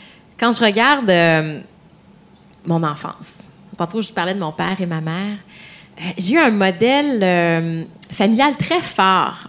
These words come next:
un modèle de femme, euh, qui osait parler haut et fort de ses ambitions. Et j'ai eu un modèle de père qui a toujours été là pour supporter ma mère. Donc,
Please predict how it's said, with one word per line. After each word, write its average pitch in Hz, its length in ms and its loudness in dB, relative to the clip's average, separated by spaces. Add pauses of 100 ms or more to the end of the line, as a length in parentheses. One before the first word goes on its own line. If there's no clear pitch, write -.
un 190 80 0
modèle 214 440 0
de 170 140 0
femme, 240 760 4
euh, 160 600 -4 (840)
qui - 320 -2
osait 262 480 6
parler 233 420 -2 (100)
haut 302 160 4
et 254 120 4
fort 233 500 0
de 196 80 0
ses 190 320 0
ambitions. 196 520 0 (1160)
Et 277 300 4
j'ai 226 140 0
eu - 20 2
un 269 100 4
modèle 220 440 0
de 190 80 0
père 226 800 -6
qui 220 80 0
a 202 40 2
toujours 254 360 0
été 240 260 -2
là 269 140 2
pour 202 180 -2
supporter - 560 -2
ma 190 160 -2
mère. 196 300 -4
Donc, 233 240 2